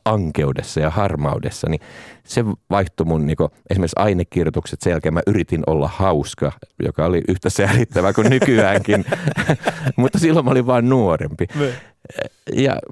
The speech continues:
Speaker 1: eli se on ollut se avainkohta. Ja sit sen jälkeen niinku mulla tuli tavoitteeksi, että olisi hienoa joskus päästä Pahkasikaa kirjoittaa vaikka joku juttu tai saada tehdä radioon joku,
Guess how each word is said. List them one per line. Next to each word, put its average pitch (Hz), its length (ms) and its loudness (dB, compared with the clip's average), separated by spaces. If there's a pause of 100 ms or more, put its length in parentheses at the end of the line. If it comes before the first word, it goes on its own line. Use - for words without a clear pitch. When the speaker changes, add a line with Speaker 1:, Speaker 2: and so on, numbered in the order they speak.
Speaker 1:
eli 131 140 2
se 170 100 2
on 151 160 2 (160)
ollut 104 260 2
se 104 160 2 (160)
avainkohta. 85 840 0
Ja 80 100 0
sit - 180 -2
sen 120 180 2
jälkeen 87 400 2
niinku 80 240 0 (220)
mulla 85 200 0
tuli 85 160 2
tavoitteeksi, 80 640 -2
että 85 120 -2
olisi 87 160 -2
hienoa 82 240 2
joskus - 260 -4
päästä - 280 -4 (120)
Pahkasikaa 78 640 -2
kirjoittaa 76 420 -2
vaikka 71 200 -2
joku 73 180 -2
juttu 80 540 -2
tai 69 180 -2 (320)
saada 80 240 -8
tehdä 85 260 -2
radioon 85 500 0
joku, 76 340 -4